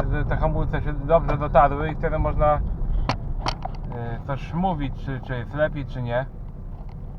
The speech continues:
Ale ogólnie, no, czuję różnicę.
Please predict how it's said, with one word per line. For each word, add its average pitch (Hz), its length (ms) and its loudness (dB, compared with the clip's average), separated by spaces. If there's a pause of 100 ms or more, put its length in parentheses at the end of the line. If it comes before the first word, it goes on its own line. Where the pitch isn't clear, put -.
(800)
Ale 139 300 6
ogólnie, 147 400 0
no, 147 200 -4
czuję 156 300 -4
różnicę. 151 580 0